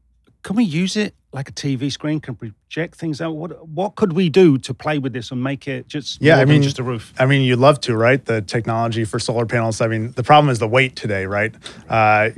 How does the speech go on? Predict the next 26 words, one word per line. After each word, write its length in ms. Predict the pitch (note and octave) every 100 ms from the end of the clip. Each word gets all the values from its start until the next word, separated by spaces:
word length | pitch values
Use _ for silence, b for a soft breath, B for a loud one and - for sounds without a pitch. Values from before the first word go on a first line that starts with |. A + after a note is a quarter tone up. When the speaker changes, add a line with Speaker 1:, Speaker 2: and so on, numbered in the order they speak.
| -
Speaker 2:
can 160 | - A#2
you 80 |
make 220 | A2+ A#2+ A2+
it 80 | G#2+
light 300 | A2 B2+ A#2+
enough 280 | A#2+ A2 -
to 100 | G#2
be 160 | G#2+
able 180 | A2+ G#2+
to 80 | G#2
cover 240 | - A#2+
the 100 | A2+
surface 460 | G2+ B2 G#2+ A2+ G2+
and 140 | G#2
still 240 | - B2 A2
have 160 | A#2
it 100 | G#2+
span 580 | - - C3+ B2+ A#2 A2+
that 260 | A2 A2+ -
enormous 460 | A2+ A2+ A2+ A2 -
distance 600 | A2 D#3 - B2 G#2 -
which 160 | A#2
it 60 | B2
now 160 | A#2
spans? 420 | G#2 - B2 G#2+ G#2
We've 220 | A#2+ G#2